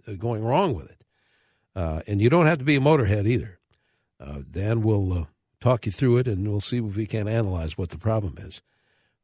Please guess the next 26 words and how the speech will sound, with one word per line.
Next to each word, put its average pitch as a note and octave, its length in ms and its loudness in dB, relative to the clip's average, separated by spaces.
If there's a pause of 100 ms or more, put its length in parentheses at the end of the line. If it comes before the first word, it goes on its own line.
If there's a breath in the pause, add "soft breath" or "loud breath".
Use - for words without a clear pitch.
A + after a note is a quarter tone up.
uh, C#2+ 200 -10 (120)
in F2+ 140 -4
your F#2+ 220 0
vehicle. F#3 480 -2
So C#3 180 0
call F#3+ 300 4
us D#3 160 0
or B2+ 60 -2
text A#2 360 -2
us, - 100 -20
six - 240 -4
five C3+ 240 4
one, C#3 240 4
nine C#3 240 4
eight C3 160 2
nine, B2+ 300 2
nine A2+ 240 2
two B2 160 -2
two G#2 180 -4
six, - 420 -2 (500 soft breath)
or F#2+ 100 -2
send B2+ 240 0
a F#2+ 60 -10
text, - 440 0 (100)
eight A#2+ 260 -2
one A2 380 0